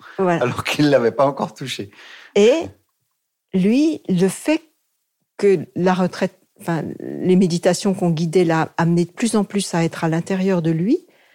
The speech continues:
Speaker 1: peu à peu, spontanément, s-, son toucher est devenu différent parce qu'il était dedans, lui, plus à l'écoute de lui-même.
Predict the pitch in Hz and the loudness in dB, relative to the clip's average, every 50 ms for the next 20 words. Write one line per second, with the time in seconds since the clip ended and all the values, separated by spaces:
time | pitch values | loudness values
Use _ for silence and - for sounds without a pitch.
0 | _ _ _ _ _ - 247 233 220 226 - 370 381 370 - - - _ _ _ | _ _ _ _ _ 0 2 2 2 2 2 2 2 2 0 -4 -10 _ _ _
1 | _ _ _ - - - 240 214 226 226 220 226 247 302 320 - - - - - | _ _ _ -12 -4 -2 0 2 2 2 4 2 2 0 0 -2 -6 -10 -16 -14
2 | - - - 208 202 - - 233 - - - 240 202 180 196 214 202 202 180 175 | -10 -4 0 0 0 -2 -4 -8 -4 -2 0 0 0 2 2 2 2 0 0 -2
3 | 190 202 - 220 214 220 311 359 - - 233 - - - 214 190 208 196 - 214 | -4 -2 -2 -2 0 0 -2 -2 -2 -4 -6 -6 -6 -6 -4 -2 -4 -2 0 -2
4 | 196 156 160 202 208 175 214 220 254 302 311 247 208 196 190 180 - - _ _ | 0 0 0 0 0 2 2 2 2 0 0 0 0 0 -2 -2 -6 -10 _ _
5 | _ _ _ _ _ _ _ - - 240 - - - 220 202 190 202 - - - | _ _ _ _ _ _ _ -10 -8 -8 -6 -2 0 2 2 2 0 0 -4 -8
6 | - - - 226 214 226 233 233 240 233 202 202 208 233 240 | -4 -2 -2 -2 0 0 0 0 0 0 0 0 -2 -4 -6